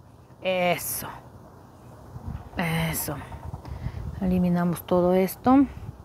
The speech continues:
Es suficiente. Cuando hay soles, revienta nomás. Vamos a dar una relajación y sacar de media cola también. Ya. Suba las manitos a la nuca.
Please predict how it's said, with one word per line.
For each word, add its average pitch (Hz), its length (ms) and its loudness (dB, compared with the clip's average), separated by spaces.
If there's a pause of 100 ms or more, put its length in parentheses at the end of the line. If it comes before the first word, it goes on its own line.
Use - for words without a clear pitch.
(960)
Es 196 200 2
suficiente. 294 880 6
Cuando 175 260 4
hay 175 60 2
soles, 202 340 6
revienta 175 420 4
nomás. 233 400 6
Vamos 180 140 -2
a 180 60 4
dar 175 80 6
una 175 80 0
relajación 233 760 6 (500)
y 214 60 -2
sacar 214 340 8
de 196 100 6
media 202 260 8
cola 220 280 10
también. 170 360 2 (540)
Ya. 180 200 -6 (400)
Suba 202 180 10
las 190 160 6
manitos 190 380 4
a 190 60 2
la 190 100 2
nuca. 208 400 6